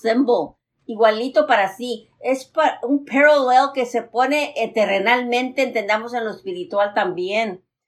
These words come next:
Que cuando usted no quiere obedecer los mandamientos o los mandatos que Jesús le dice a usted y a mí,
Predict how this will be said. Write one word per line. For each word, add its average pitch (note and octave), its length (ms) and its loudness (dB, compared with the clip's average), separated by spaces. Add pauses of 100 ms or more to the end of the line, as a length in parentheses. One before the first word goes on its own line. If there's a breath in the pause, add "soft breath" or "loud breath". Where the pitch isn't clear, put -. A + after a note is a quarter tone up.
(200)
Que G#3+ 140 -10
cuando G#3 280 2
usted C4+ 300 0
no D#4 140 2
quiere D#4+ 240 4
obedecer C4+ 800 2
los B3 220 0
mandamientos A3 800 -2
o G#3+ 100 -6
los F#3+ 200 -8
mandatos F#3+ 680 0
que A3 120 -12
Jesús A3 440 -8
le A3 140 -8
dice G#3 320 -8
a G3 60 0
usted G3 320 -10
y G3+ 140 -4
a E3+ 80 2
mí, G#3+ 460 0